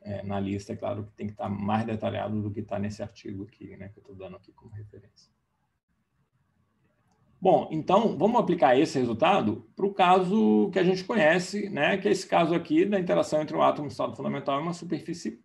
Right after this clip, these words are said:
plana, né? Aí eu tenho essa fórmula de espalhamento, né?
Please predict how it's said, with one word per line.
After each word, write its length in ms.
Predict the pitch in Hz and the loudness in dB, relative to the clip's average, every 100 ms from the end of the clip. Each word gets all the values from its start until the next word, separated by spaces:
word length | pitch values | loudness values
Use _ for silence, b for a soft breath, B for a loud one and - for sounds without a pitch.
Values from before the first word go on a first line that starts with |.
| - | 4
plana, 560 | 143 156 123 101 - - - | 6 6 4 -2 -6 -18 -12
né? 280 | 98 135 - _ _ _ - | -8 -8 -12 _ _ _ -8
Aí 160 | 98 | -4
eu 120 | 123 | -2
tenho 180 | 123 110 | -2 0
essa 180 | 107 113 | 0 -4
fórmula 480 | - 101 117 143 208 | -4 -2 -2 -4 -10
de 80 | - | -10
espalhamento, 680 | - 107 101 104 139 - _ _ - | -6 -4 -2 -2 -4 -10 _ _ -12
né? 260 | 98 208 | -10 -10